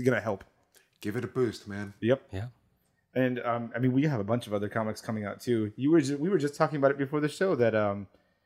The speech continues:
Speaker 1: uh, X, no, I was gonna say X-Force. <laughs> That's not, that's not the one. <laughs>
Speaker 2: Which one?
Speaker 1: Um, the X-Men series, the new X-Men series by, um,
Speaker 2: Oh, the Hickman's
Speaker 1: Yes,
Speaker 2: House
Speaker 1: thank
Speaker 2: of
Speaker 1: you.
Speaker 2: X and Powers of X?
Speaker 1: Yes.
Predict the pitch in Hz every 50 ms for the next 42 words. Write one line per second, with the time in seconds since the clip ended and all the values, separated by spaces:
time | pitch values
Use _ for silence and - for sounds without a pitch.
0 | _ _ _ _ _ _ _ _ _ _ _ _ _ - 143 123 110 104 101 101
1 | 101 - - 151 160 - - - - - - - - _ _ _ _ _ _ -
2 | 117 104 95 - 117 113 113 110 113 110 - - 117 - 107 - - - - 104
3 | 98 - - 117 - - - 143 - - 127 113 135 - 135 - - 135 139 131
4 | - 165 143 127 139 139 - 160 151 - - 196 - - 269 - - - - -
5 | - - - - - 120 110 90 - - 143 143 143 139 135 131 160 165 180 180
6 | - - 175 151 - 156 143 139 123 135 151 165 160 147 - - 135 120 - 131
7 | 123 117 110 - - 131 123 123 123 123 120 117 113 113 113 110 107 - - -
8 | - - _ _ _ - 170 151 113 90 87 - - - 123 123 - - 117 117
9 | 110 - - 151 160 156 127 120 117 135 127 110 113 120 135 - - 123 104 -
10 | - 107 110 113 123 110 113 113 131 139 190 139 139 120 - - - -